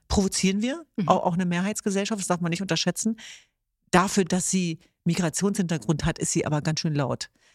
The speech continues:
Speaker 1: Dafür, dass sie
Speaker 2: Mhm.
Speaker 1: Migrationshintergrund hat, ist sie aber ganz schön selbstbewusst, ist sie aber
Speaker 2: Mhm.
Speaker 1: ganz schön erfolgreich und so weiter.
Speaker 2: Mhm.
Speaker 1: Ganz schön selbstbewusst. Und ich, ich sag das deswegen, weil ich glaube,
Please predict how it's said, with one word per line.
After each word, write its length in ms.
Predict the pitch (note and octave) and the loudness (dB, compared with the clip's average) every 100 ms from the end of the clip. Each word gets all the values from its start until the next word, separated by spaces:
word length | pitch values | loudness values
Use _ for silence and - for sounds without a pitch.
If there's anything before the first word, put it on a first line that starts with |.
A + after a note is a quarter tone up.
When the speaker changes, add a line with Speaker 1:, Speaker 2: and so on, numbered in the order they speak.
| _ _ | _ _
Speaker 1:
Dafür, 260 | - E3+ F3+ | 2 2 2
dass 120 | E3+ | 0
sie 80 | F3+ | 0
Speaker 2:
Mhm. 40 | |
Speaker 1:
Migrationshintergrund 680 | D#3+ E3 D#3 F#3 F#3+ F3 D#3+ | 0 0 0 0 2 0 0
hat, 100 | E3+ | 0
ist 80 | D#3+ | 0
sie 60 | |
aber 120 | E3 D3+ | 0 0
ganz 160 | D#3 | -2
schön 100 | F3+ | -2
selbstbewusst, 680 | D3+ D#3+ - D#3+ C3+ - - | -2 -2 -2 -2 -2 -6 -4
ist 140 | F#3 | -2
sie 100 | - | 0
aber 100 | D#3 | 0
Speaker 2:
Mhm. 40 | D#3+ | 0
Speaker 1:
ganz 160 | D#3+ | 0
schön 100 | - | 0
erfolgreich 600 | - - E3+ D#3 C3 B2 | -2 2 0 2 -2 -2
und 120 | - - | -2 0
so 120 | F#3 | 2
weiter. 380 | D#3 F3+ D3 G3+ | 2 0 -2 -2
Speaker 2:
Mhm. 260 | E3 F#3 - - _ _ | -6 -10 -12 -20 _ _
Speaker 1:
Ganz 160 | - F#3 | 2 4
schön 120 | A3 | 4
selbstbewusst. 720 | F#3+ G#3 - - E3 D3+ - - | 2 0 -2 -4 -2 -2 -6 -2
Und 220 | F3+ F3+ - _ _ _ _ _ _ | 0 0 -4 _ _ _ _ _ _
ich, 140 | - | -4
ich 80 | - | 0
sag 140 | A3 G#3 | 0 0
das 140 | G3+ | 0
deswegen, 500 | G#3 A3 G3+ G3 G3+ | 0 0 0 0 0
weil 100 | F#3 | -2
ich 120 | F3 | -2
glaube, 540 | - F3+ F#3+ F#3 F3+ | 0 0 2 0 0